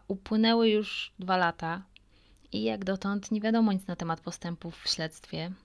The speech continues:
Nikogo w tej sprawie nie zatrzymano, przynajmniej nie ma oficjalnie takich informacji. Rok temu, w lipcu, na osiedlu w Kikole, z którego zniknęła Joanna, przeprowadzono wizję lokalną. Ale to chyba nie była taka wizja lokalna, w której brał udział jakiś podejrzany, jak to czasami się robi.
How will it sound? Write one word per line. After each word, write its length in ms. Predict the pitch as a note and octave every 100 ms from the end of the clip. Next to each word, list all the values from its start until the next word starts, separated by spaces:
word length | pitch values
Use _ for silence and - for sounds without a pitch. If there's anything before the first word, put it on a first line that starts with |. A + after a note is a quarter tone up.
| _
Nikogo 420 | G3 F#3+ G3 G3+
w 60 | G3+
tej 140 | -
sprawie 580 | F#3+ - F3+ F3 F3+ F3
nie 180 | F3 F3+
zatrzymano, 680 | F3 F3 - F#3 D#3 D#3 D#3+
przynajmniej 440 | - F3 E3 E3
nie 140 | E3+ F3
ma 120 | E3
oficjalnie 520 | D#3+ - E3+ D#3 D#3
takich 280 | D#3+ - -
informacji. 800 | E3+ - E3 D#3+ D#3 - E3 G3 _ _
Rok 200 | G#3 A#3
temu, 300 | - F#3+ F#3
w 80 | G3
lipcu, 460 | F#3+ F#3+ - F#3+ F#3+
na 160 | F#3+
osiedlu 400 | F3+ - F#3+ F#3+
w 100 | F#3
Kikole, 540 | - F3+ - F3 F3 F#3+
z 80 |
którego 340 | - F#3 F3 F3
zniknęła 420 | F3 - F3+ F3
Joanna, 460 | E3+ D#3+ F3+ F#3 F#3
przeprowadzono 720 | - - E3+ E3+ F3 F3+ F3
wizję 280 | F3 E3+
lokalną. 640 | D#3+ D#3 - D3 D3+ D3 F3+ - _ _
Ale 140 | G3
to 100 | G3
chyba 260 | G#3 G#3+ G#3
nie 160 | G#3 G3+
była 260 | G3+ G#3+
taka 240 | G3+ F3+ F3
wizja 300 | F3+ F#3+ F3+
lokalna, 440 | E3+ E3+ E3+ E3+
w 60 | -
której 200 | - E3+
brał 240 | E3+ D#3+
udział 200 | F3 E3+
jakiś 220 | D#3+ -
podejrzany, 640 | - E3+ E3+ E3+ D#3+ D3+ D#3
jak 180 | E3 -
to 120 | D#3+
czasami 400 | - D#3+ D#3+ D#3+
się 160 | -
robi. 400 | E3 D#3 D#3 F3+